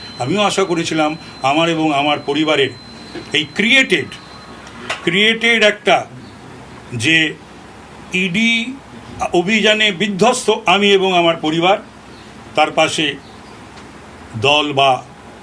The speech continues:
মাননীয় মুখ্যমন্ত্রী দাঁড়াবেন, তো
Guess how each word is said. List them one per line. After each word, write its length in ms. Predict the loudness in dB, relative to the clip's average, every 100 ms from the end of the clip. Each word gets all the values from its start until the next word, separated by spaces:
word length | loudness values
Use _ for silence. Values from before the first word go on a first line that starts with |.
| -4
মাননীয় 400 | -2 0 0 -2
মুখ্যমন্ত্রী 680 | -2 -4 -4 -4 -4 -6 -8 -10 -14 -18 -10 -2
দাঁড়াবেন, 460 | 0 0 0 -4 -10 -16 -20 -20 -20 -18 -6
তো 160 | -4